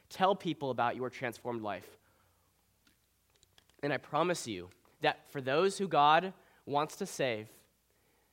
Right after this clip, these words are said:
that your transformed life or the gospel that you simply share, it will be more miraculous to your hearer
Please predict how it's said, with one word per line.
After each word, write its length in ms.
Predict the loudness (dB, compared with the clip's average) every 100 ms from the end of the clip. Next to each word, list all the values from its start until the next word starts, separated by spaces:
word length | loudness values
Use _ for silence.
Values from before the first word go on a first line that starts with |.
| -8
that 180 | -4 -2
your 220 | 0 -2
transformed 520 | -2 -4 -2 0 -2
life 300 | 0 -2 -2
or 80 | -6
the 80 | -6
gospel 520 | 2 4 4 0 -4
that 100 | -4
you 100 | -6
simply 340 | -6 -6 -6 -8
share, 400 | -8 -10 -10 -14 _ _ _ -20 -4
it 160 | 0 0
will 80 |
be 140 | 2 2
more 240 | 2 0
miraculous 640 | 2 2 0 -2 -6 -6 -10
to 180 | -10
your 260 | -6 0 0
hearer 520 | 0 -2 -2 -4 -10